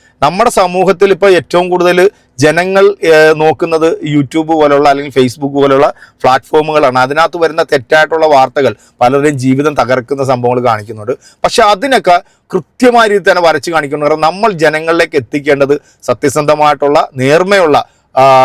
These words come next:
കാര്യങ്ങളാണ് എന്ന് ഇതിനകത്ത് വളരെ വ്യക്തമായിട്ട് കാണിക്കുന്നുണ്ട്. പിന്നെ ഉർവശിയുടെ, ആ, ഒരു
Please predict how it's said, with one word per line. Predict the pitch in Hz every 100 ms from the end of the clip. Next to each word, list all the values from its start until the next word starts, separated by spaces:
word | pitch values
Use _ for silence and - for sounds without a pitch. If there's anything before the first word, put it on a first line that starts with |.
| 131 135
കാര്യങ്ങളാണ് | 131 139 147 147 135 143 156 139
എന്ന് | 139 139
ഇതിനകത്ത് | 120 135 135 123
വളരെ | 131 120
വ്യക്തമായിട്ട് | 107 _ 139 139 135 127
കാണിക്കുന്നുണ്ട്. | 120 117 117 123 131
പിന്നെ | 131 127
ഉർവശിയുടെ, | 139 151 - 156 151 - _ _ -
ആ, | 135 135
ഒരു | 143